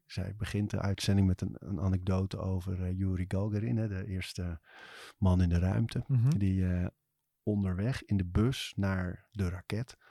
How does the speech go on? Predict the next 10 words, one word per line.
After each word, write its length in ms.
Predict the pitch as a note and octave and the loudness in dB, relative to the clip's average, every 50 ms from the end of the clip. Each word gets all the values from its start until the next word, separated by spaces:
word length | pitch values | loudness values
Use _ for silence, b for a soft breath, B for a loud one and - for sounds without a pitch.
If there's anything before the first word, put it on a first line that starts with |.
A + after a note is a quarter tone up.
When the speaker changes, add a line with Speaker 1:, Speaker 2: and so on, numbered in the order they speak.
| b b b b b b b b b b _ - | b b b b b b b b b b _ -2
Speaker 1:
ehm, 280 | G2 F#2 F#2 F#2+ F#2+ F#2+ F#2 - _ _ _ _ _ _ | 0 0 0 0 0 -2 -4 -6 _ _ _ _ _ _
wilde 300 | - G#2 G#2+ G2+ F#2+ F2 | 0 2 2 2 2 0
stoppen 560 | - - C3 C3 B2+ - G#2+ A2 A#2 G#2 - _ _ _ _ | 0 2 2 2 2 2 0 0 0 -2 -6 _ _ _ _
omdat 260 | - G2+ G2+ G2 F#2 | -2 0 0 2 2
hij 80 | - G2+ | 2 0
moest 160 | F#2 F2 - | -2 -2 -2
plassen. 500 | - A#2+ A#2+ A2+ - - F2 E2 D#2 - _ _ | -2 -2 -2 -2 -2 -4 -4 -4 -4 -6 _ _
Dus 240 | - F#2+ G2 - - _ | -10 -10 -10 -10 -12 _
de 100 | - F#2 | -8 -4
ruimtepak 1080 | G2 G2+ G#2 G2+ G2+ - - - _ _ _ - - - _ _ _ G#2+ G2+ - - | -2 0 0 0 0 -2 -8 -14 _ _ _ -20 -20 -20 _ _ _ -8 -8 -8 -10